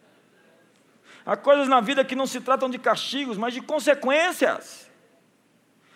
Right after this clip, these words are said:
A vida é escolha e consequências. Consequências são melhores professores que você pode ter.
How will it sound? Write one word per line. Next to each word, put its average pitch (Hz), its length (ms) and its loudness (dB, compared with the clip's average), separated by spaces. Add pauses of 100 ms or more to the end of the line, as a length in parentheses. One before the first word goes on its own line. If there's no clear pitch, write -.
(160)
A 208 140 2
vida 302 260 4 (120)
é 269 60 6
escolha 277 500 4
e 330 60 -4
consequências. 294 680 0
Consequências 269 640 -2
são 285 140 -4
melhores 277 640 2
professores 262 680 -4
que - 100 -16
você 269 180 -4
pode 285 340 -2
ter. 269 540 2